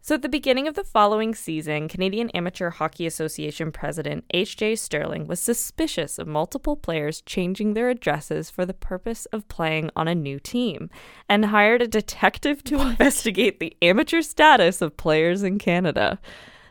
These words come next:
Speaker 1: So the Amateur Athletic Union of Canada voided the amateur registration cards of former Falcons player Haldord Halderson and Robert Benson, so Bobby Benson,
Speaker 2: Why?
Speaker 1: uh, halfway through the season. Um, so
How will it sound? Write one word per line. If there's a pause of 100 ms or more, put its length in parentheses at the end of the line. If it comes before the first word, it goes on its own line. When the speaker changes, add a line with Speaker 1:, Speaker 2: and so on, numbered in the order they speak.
Speaker 1:
So
the
Amateur
Athletic
Union
of
Canada
voided
the
amateur
registration
cards
of
former
Falcons
player
Haldord
Halderson (120)
and
Robert
Benson,
so
Bobby
Benson,
Speaker 2:
Why? (240)
Speaker 1:
uh,
halfway
through
the
season. (100)
Um,
so